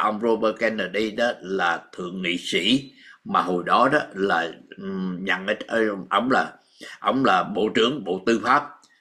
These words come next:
Thì ông bị ám sát, khi ông ra, ông ra ứng cử, ông bị ám sát chết, cũng như là ông anh của ông là John Kennedy cũng bị ám sát.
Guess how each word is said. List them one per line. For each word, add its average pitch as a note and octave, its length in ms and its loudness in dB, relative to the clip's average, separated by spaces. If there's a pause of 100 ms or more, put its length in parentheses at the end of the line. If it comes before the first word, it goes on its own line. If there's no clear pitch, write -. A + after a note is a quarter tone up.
(140)
Thì F#2 240 -4
ông F#2+ 320 -6
bị F2 180 -6
ám A2 220 -2
sát, C3+ 200 0 (120)
khi A2+ 180 0
ông G#2 220 -4
ra, G#2 260 4
ông G#2 140 -8
ra G#2+ 140 0
ứng G#2+ 240 -6
cử, G2 440 -4
ông G#2+ 280 -6
bị D#2+ 140 -4
ám F2+ 220 -6
sát G#2+ 120 -6 (100)
chết, A#2+ 280 2
cũng G#2 180 -4
như G2+ 160 2
là E2+ 200 0
ông F2+ 220 -6
anh G#2 280 0
của G2+ 100 2
ông G#2 220 0
là F2 320 0
John G2 260 2
Kennedy F#2 500 0
cũng G2+ 240 -6
bị F#2 120 -4
ám F2+ 220 -4
sát. B2 180 2